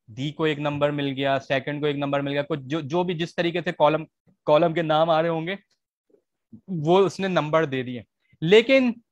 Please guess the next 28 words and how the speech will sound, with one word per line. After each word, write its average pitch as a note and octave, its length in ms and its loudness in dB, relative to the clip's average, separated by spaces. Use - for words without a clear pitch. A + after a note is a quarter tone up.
सबसे A#3 460 2
ज्यादा G#3 300 4
count G3 380 0
vectorizer F3+ 500 -2
में F#3+ 100 -8
एक F3+ 240 -6
problem E3+ 340 0
ये D#3+ 200 -4
है E3 200 -4
कि F3+ 120 -8
भाई C#3+ 260 -4
ये, E3+ 280 -6
ये, F3 380 0
ये, G3+ 540 4
अच्छा D#3 240 0
देखें, G3 180 0
हम F3 280 2
लोग F#3+ 160 -2
उस F#3 100 -4
दिन F#3+ 160 -6
स-, - 180 -18
स-, C3+ 400 -6
sentiment F3+ 440 -4
analysis E3+ 520 0
तो F#3+ 80 -6
कर F3 180 2
रहे F3+ 140 2
थे, E3 200 -6